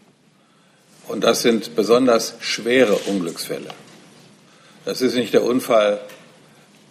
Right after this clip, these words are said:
von drei Autos auf einer Kreuzung. Aber ein besonders schwerer Unglücksfall könnte zum Beispiel sein, ein großer Chemieunfall,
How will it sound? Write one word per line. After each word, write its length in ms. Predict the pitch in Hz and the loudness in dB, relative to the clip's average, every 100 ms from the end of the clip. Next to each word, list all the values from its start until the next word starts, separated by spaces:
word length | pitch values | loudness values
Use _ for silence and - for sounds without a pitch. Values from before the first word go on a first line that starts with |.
| - | -10
von 220 | - 101 | -6 2
drei 180 | 104 98 | 4 4
Autos 280 | 113 110 98 | 2 0 0
auf 120 | 95 | 2
einer 220 | 98 95 | 2 0
Kreuzung. 420 | 87 104 - - - - - - - _ _ _ - _ _ _ _ _ _ _ - | 0 -2 -2 -10 -16 -20 -20 -20 -20 _ _ _ -20 _ _ _ _ _ _ _ -12
Aber 260 | - 104 110 | -4 2 2
ein 80 | 104 | 2
besonders 380 | 101 117 117 | 2 2 2
schwerer 340 | 101 117 110 104 | 2 4 6 4
Unglücksfall 640 | 107 117 123 - 110 110 | 2 2 0 2 4 4
könnte 280 | - 104 101 | 2 -2 -2
zum 160 | - 101 | 0 0
Beispiel 340 | 95 - 98 | 0 -2 -2
sein, 440 | 92 95 101 107 | 2 2 2 -2
ein 220 | - 90 87 | -8 -8 -2
großer 280 | 113 120 | -2 0
Chemieunfall, 880 | 123 - 101 117 117 98 - 85 82 | -2 0 0 2 2 2 0 -2 -2